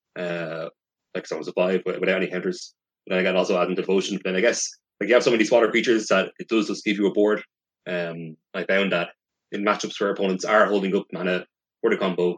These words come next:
you, if you just play it, dress your hand, just play it to the board, uh, you can still put 'em in, put enough pressure on them that they're forced to use removal on your creatures that are attacking, that are attacking them, uh, which then le-, allows you to, you know, combo, combo in peace.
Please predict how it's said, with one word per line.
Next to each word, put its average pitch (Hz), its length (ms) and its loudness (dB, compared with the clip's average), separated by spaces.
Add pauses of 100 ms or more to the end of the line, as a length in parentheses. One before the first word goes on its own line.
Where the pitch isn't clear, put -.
you, 113 120 -6
if 107 140 -6
you 135 60 -2
just - 180 0
play 104 140 4
it, 101 100 2
dress - 200 0
your 95 80 -2
hand, 98 180 0
just 95 140 -6
play 101 140 2
it 92 100 2
to 90 60 -6
the 90 60 -10
board, 95 340 -2 (460)
uh, 90 100 0
you 92 140 0
can 113 120 -4
still 113 220 4
put 104 140 0
'em 98 60 2
in, - 200 -2 (160)
put 101 220 0
enough 110 180 -2
pressure 110 240 -2
on 98 80 -2
them 92 160 -2
that 92 140 -2
they're 101 160 2
forced - 460 2
to 101 80 -8
use 101 200 -4
removal 98 400 -2 (380)
on 110 100 0
your 107 100 0
creatures 98 280 -2
that 85 100 -2
are 85 40 -8
attacking, 95 240 -4
that 92 120 -2
are 90 100 2
attacking 92 300 -2
them, 87 160 -8 (400)
uh, 87 140 -2
which - 100 -8
then 90 160 -2
le-, 87 180 -2
allows 90 300 0
you 92 80 -6
to, 87 120 -10
you 85 120 -10 (380)
know, 82 100 -16 (100)
combo, 85 380 -6 (100)
combo 104 240 -2
in 95 80 -4
peace. - 380 -8